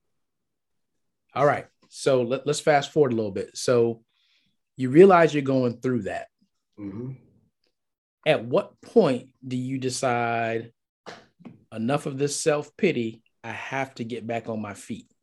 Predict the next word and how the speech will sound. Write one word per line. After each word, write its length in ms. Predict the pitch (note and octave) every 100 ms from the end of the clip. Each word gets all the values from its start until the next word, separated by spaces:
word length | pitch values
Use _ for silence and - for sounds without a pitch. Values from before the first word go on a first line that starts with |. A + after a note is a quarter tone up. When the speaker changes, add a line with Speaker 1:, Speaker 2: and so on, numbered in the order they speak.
| _ _ _ _ _ _ _ _ _ _ _ _ _ _ _ _
Speaker 2:
Um, 680 | B2 A#2 A2+ G#2+ G#2+ G2+